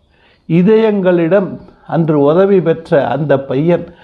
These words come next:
கல்வியில் சிறந்து விளங்க வேண்டும் என்று ஒரு பரா-, பிரார்த்தனை. எப்பொழுதும் மற்றவர்களின் தேவைகளையே நினைத்து கொண்டிருக்கும் சுவாமிநாதனும்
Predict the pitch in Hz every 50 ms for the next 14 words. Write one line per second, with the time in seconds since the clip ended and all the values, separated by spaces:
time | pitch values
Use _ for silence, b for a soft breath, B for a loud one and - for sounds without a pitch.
0 | B B B _ 139 147 185 190 185 202 190 180 170 160 - - 160 143 147 180
1 | 190 202 190 196 170 139 131 147 147 160 160 170 156 160 160 156 165 151 165 170
2 | 175 156 135 131 151 147 160 147 135 127 123 143 139 - - - 127 139 143 139
3 | 135 - - 143 143 156 - - - - 127 127 127 - - _ _ _ _ _
4 | _ _ b b b b b b b b b 190 208 208 - - - 254 262 269
5 | 269 262 262 269 254 233 202 185 - - 226 247 214 233 233 202 175 214 202 190
6 | 185 151 185 180 208 208 226 233 208 180 208 202 196 196 196 196 180 170 160 165
7 | 190 202 190 180 202 190 190 196 185 170 165 170 170 160 - - 175 180 156 139
8 | - - - 120 113 139 165 165 165 170 170 165 156 175 170 202 -